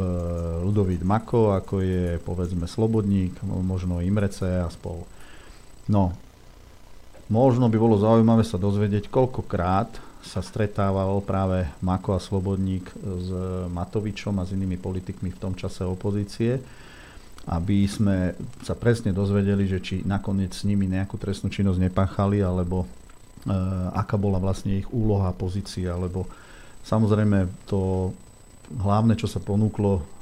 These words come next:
občanom cez, cez médiá hlavného prúdu, bolo, že to boli nejakí členovia skupiny,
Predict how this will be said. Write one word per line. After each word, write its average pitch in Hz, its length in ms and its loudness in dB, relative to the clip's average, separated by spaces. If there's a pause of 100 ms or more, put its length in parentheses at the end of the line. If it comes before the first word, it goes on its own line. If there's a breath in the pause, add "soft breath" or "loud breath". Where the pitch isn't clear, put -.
(600)
občanom 104 560 0
cez, - 400 -6
cez 90 160 -6
médiá 98 400 4
hlavného 98 320 2
prúdu, 98 320 -2
bolo, 98 320 0
že 95 160 -4 (560 soft breath)
to 101 80 0
boli 101 240 4
nejakí 95 240 2
členovia 101 420 0
skupiny, 95 560 0